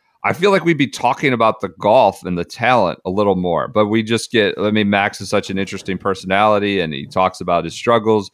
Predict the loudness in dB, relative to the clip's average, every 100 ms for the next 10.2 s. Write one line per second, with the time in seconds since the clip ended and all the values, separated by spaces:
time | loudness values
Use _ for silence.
0 | _ _ 0 2 2 2 2 2 0 2
1 | 2 2 2 2 2 -2 -2 -2 0 2
2 | 2 0 -6 -6 -2 -2 0 -2 -2 -6
3 | -10 -4 -4 -4 -10 -10 -12 -14 -16 -16
4 | -20 _ _ -10 -6 -6 -6 -6 -4 -6
5 | -6 -20 _ _ _ _ _ _ -14 -12
6 | -12 -10 -4 -2 0 0 0 2 2 2
7 | 2 0 2 2 4 4 4 0 -4 _
8 | _ 0 2 0 0 -2 -2 0 2 0
9 | 0 2 2 2 -2 -2 -2 0 2 2
10 | 0